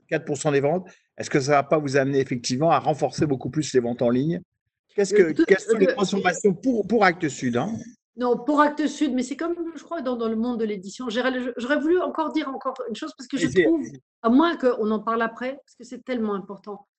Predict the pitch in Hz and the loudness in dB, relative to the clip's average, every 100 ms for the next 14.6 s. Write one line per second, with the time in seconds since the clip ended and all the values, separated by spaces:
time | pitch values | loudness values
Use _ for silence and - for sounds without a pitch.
0 | _ - 247 320 302 233 - 240 247 - | _ -14 2 4 4 2 -2 -4 -2 -2
1 | 233 233 220 202 202 202 - 208 208 220 | -2 0 2 2 0 -4 -2 0 0 0
2 | 220 220 240 214 - _ _ 190 214 220 | 2 4 2 0 -8 _ _ -8 -4 0
3 | 214 220 214 233 226 214 - 208 - _ | 2 2 2 0 -2 -8 -8 -10 -10 _
4 | _ 196 196 269 254 - _ _ _ 185 | _ -12 -6 -4 -4 -8 _ _ _ -18
5 | - 208 196 190 220 214 226 226 196 180 | -12 -10 -10 -4 -2 0 0 0 -4 -4
6 | 180 180 175 214 214 180 170 165 175 - | -2 -2 -2 -4 -4 -6 -6 -6 -8 -8
7 | 214 196 - _ _ - 175 190 196 196 | -6 -8 -10 _ _ -10 -2 0 0 -4
8 | 196 185 285 262 - _ _ _ - 196 | -8 -4 -2 -4 -8 _ _ _ -4 -2
9 | 202 190 190 220 - 214 - 220 208 - | -2 -4 -6 -6 -6 -6 0 2 0 -4
10 | - _ _ 185 185 202 180 175 - 190 | -20 _ _ -14 -6 0 0 0 -4 0
11 | 220 302 359 285 233 226 240 226 190 190 | 4 6 4 2 0 0 0 0 -2 -6
12 | - 277 262 254 - 214 190 175 - _ | -6 -2 -2 -2 -6 -2 0 -2 -6 _
13 | _ - - 302 320 285 277 240 - 254 | _ -6 -4 0 2 2 -4 -10 -8 -4
14 | 247 214 220 214 - 233 | -2 -2 -6 -10 -10 -14